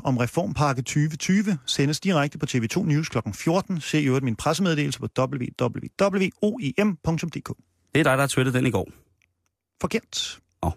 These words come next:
Speaker 2: pis.
Speaker 1: Det er Brian Mikkelsen.
Speaker 2: Jo.
Speaker 1: Det er først nu, når man er blevet voksen, man indser, hvor urealistisk Top Gun er. Tom Cruise smasher under en beachvolleykamp.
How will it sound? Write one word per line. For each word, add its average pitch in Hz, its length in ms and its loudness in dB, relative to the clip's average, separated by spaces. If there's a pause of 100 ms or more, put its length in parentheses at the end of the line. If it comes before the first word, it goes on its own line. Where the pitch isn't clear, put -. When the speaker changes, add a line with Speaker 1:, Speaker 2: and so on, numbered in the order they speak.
(140)
Speaker 2:
pis. - 260 -2 (220)
Speaker 1:
Det 127 200 0
er 147 220 4
Brian 135 200 2
Mikkelsen. 113 320 -2 (160)
Speaker 2:
Jo. 85 100 2 (1600)
Speaker 1:
Det 160 80 4
er 156 40 6
først 190 320 2
nu, 208 180 4
når 190 120 2
man 151 120 4
er 139 40 4
blevet 127 180 0
voksen, 160 480 -2
man 151 160 4
indser, 156 360 2
hvor 135 240 0
urealistisk 165 920 0
Top - 300 -4
Gun 143 180 2
er. 92 120 -6 (1080)
Tom 139 220 2
Cruise 175 480 0
smasher 143 460 2
under 143 240 2
en 131 80 2
beachvolleykamp. 120 800 -2